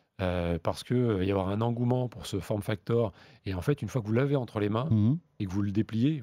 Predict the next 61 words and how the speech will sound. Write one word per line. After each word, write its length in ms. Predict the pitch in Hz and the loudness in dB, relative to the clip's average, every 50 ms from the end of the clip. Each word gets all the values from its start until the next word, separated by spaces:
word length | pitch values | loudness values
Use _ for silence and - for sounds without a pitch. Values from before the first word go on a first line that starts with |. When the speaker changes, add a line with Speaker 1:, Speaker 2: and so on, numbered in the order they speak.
| 95 90 | -6 -6
Speaker 1:
vous 80 | 95 | -4
avez 160 | 92 90 98 | -4 -2 -2
eu 20 | 98 | -2
la 80 | 92 | -2
chance 240 | - - 117 113 101 | -2 -2 -2 -2 -2
de, 80 | 98 95 | -2 -4
de, 60 | 90 | -4
de, 440 | 87 85 82 87 90 92 90 92 - 110 - 107 110 - | -4 -6 -6 -8 -10 -12 -12 -14 -14 -14 -16 -12 -4 0
Speaker 2:
Oui, 120 | 110 139 165 | 2 2 2
c'est 100 | - - | 2 2
Speaker 1:
de 40 | 98 | 0
Speaker 2:
vrai. 120 | 98 101 | 0 2
Speaker 1:
pouvoir 180 | 110 107 98 92 | 2 2 2 4
le, 60 | 127 | 4
Speaker 2:
Mhm. 180 | 131 139 139 | 6 6 4
Speaker 1:
le 60 | 143 156 | 2 0
toucher. 360 | - 95 - 117 135 156 165 - - - - - - - - - _ - | -4 -4 -2 0 0 0 0 -2 -8 -20 -20 -20 -20 -20 -20 -14 _ -2
Euh, 460 | 104 92 92 92 90 87 87 90 110 - _ - | 0 0 2 2 0 0 0 -2 -4 -4 _ -2
et, 340 | 120 107 98 107 127 123 101 | 0 0 0 0 0 -2 -2
et 40 | 101 | 2
voilà, 160 | 107 113 120 | 2 2 2
il 40 | 107 | 2
y 20 | |
a 40 | 95 | -2
quelque 100 | 87 87 | -4 -2
chose 140 | - 131 - | -4 -4 -2
qui 80 | - 104 | -4 -6
se 80 | - | -2
passe, 340 | - 110 127 139 - - - _ _ - - _ _ _ - | 0 0 0 -2 -4 -8 -10 _ _ -20 -20 _ _ _ -4
euh, 100 | 98 90 | -2 -2
parce 140 | 82 95 85 | -2 -2 -4
que 80 | - 104 | -4 -2
d'un 120 | 95 101 | -2 0
coup, 100 | - 143 | 0 0
on 40 | 131 | -2
se 60 | - 98 | -2 -2
retrouve 120 | 107 104 | -4 -4
face 180 | - 104 - - | -4 -4 -4 -2
à 40 | 87 | -2
un 60 | 92 | -2
bel 180 | 101 117 120 120 | 0 0 0 0
écran 220 | 117 - - 113 | 0 -2 -2 -2
de 60 | 107 101 | -2 -2
huit 120 | 107 101 | -2 -4
pouces. 340 | - - 143 151 - - - _ _ _ - - - _ _ _ - | -2 -2 -4 -4 -4 -6 -12 _ _ _ -20 -20 -20 _ _ _ -4
Euh, 240 | 101 95 92 95 95 - | -4 -2 -2 -2 -4 -4
et 120 | 143 113 101 | -4 -4 0
quand 200 | - 110 95 104 | 0 0 0 0
on 40 | 104 | -2
le 60 | 90 | 0
replie, 260 | 92 104 - 139 151 | 0 0 0 -2 -4
c'est 100 | - 95 | -4 -4
juste 140 | 98 98 - | -6 -4 -4
magique 260 | 107 101 101 143 151 | -2 -2 -2 -2 -2
parce 120 | - - 82 | -4 -8 -6
que 40 | 87 | -4
ça 80 | 92 82 | -4 -4
redevient 320 | - 110 110 107 110 123 | -2 -2 -2 0 0 -2
un 80 | 123 117 | -2 -2
smartphone 380 | - - 95 - - 117 107 | -4 -6 -6 -4 -2 -2 -2
habituel. 400 | 101 92 95 92 - - 113 113 | -2 -2 -6 -8 -8 -8 -8 -8